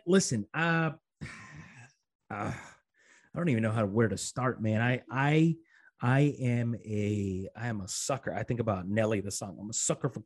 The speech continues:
cornrows and manicured toes. Then the capri pant. No, no, no. Listen, I am a sucker. I really am. I am a sucker, Alex,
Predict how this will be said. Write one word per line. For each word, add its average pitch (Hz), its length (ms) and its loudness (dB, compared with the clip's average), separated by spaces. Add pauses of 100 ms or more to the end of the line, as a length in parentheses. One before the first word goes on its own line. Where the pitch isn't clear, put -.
cornrows 135 680 0
and 110 120 -4
manicured 127 520 -6 (140)
toes. 135 400 -4 (280)
Then 156 160 0
the 151 60 -6
capri - 420 -8 (140)
pant. 135 300 -4
No, 151 100 4
no, 165 100 6
no. 147 120 6
Listen, 135 340 0 (380)
I 151 140 6
am 135 280 2
a 104 100 2
sucker. - 640 0 (120)
I 131 60 4
really 135 380 8
am. 95 220 0
I 143 120 -4
am 143 180 -2
a 98 140 -2
sucker, - 760 -8
Alex, 95 480 -12